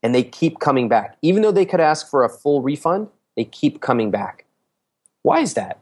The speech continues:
If you never surround yourself with people who are willing to pay for value, if you've never eaten at a restaurant that's more than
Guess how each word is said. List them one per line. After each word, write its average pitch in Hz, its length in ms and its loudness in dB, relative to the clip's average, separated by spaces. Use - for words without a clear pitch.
If 160 200 -2
you 208 120 2
never 202 380 0
surround 151 460 0
yourself 113 420 0
with - 180 -6
people 117 280 -4
who 117 120 0
are 110 80 2
willing 117 280 0
to 110 80 -2
pay 107 180 0
for 107 140 0
value, 101 440 0
if 139 140 0
you've 160 200 0
never 175 560 2
eaten 147 340 -4
at 123 140 2
a 113 40 4
restaurant 117 680 0
that's - 260 -2
more 117 240 2
than 107 360 -2